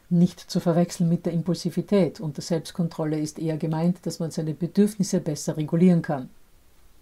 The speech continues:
Des Weiteren wird unangemessenes Verhalten während der Bearbeitung einer Aufgabe reduziert.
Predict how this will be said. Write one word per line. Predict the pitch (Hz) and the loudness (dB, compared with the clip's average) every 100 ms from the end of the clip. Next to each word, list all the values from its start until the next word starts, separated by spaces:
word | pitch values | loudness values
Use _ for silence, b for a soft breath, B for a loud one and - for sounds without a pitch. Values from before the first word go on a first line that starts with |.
| - - | -12 0
Des | 190 190 | 4 6
Weiteren | 180 196 208 214 226 - 170 | 6 4 4 4 4 0 0
wird | 170 - | 0 2
unangemessenes | 214 226 220 175 180 170 170 180 170 170 | 4 4 4 2 4 2 2 2 0 0
Verhalten | 185 175 190 190 190 | 2 4 4 4 0
während | 160 156 151 | 2 -2 -4
der | |
Bearbeitung | - - 160 165 170 170 165 | -6 -2 -2 0 0 0 -2
einer | 165 156 | -2 -2
Aufgabe | 175 190 - 175 160 170 | 0 0 0 -2 0 0
reduziert. | 156 160 - 175 151 | -2 -4 -2 0 0